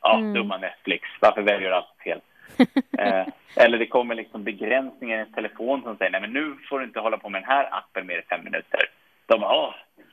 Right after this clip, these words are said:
Speaker 1: dumma telefon, men okej, om du säger det så."
Speaker 2: <laughs> Ja.
Speaker 1: Alltså, vi,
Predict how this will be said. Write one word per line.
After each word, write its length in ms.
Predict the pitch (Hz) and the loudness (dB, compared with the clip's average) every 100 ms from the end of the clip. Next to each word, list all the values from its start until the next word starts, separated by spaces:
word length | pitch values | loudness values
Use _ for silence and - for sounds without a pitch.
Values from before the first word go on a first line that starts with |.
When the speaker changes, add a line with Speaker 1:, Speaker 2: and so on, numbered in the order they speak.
| _ | _
Speaker 1:
dumma 300 | - 135 120 | -2 -2 -2
telefon, 440 | 117 117 - 120 107 - | -2 -4 -4 -4 -4 -4
men 160 | 98 | -4
okej, 320 | 113 - 104 90 - | -4 -4 -4 -4 -4
om 60 | 185 190 | -6 -6
du 60 | |
säger 160 | 110 107 | -8 -8
det 80 | 95 | -10
så." 60 | 87 | -12
Speaker 2:
<laughs> 580 | - _ _ _ _ | -14 _ _ _ _
Ja. 140 | - 247 | 0 2
Speaker 1:
Alltså, 260 | 233 240 226 | 4 0 -6
vi, 420 | - - 247 | -10 -10 -14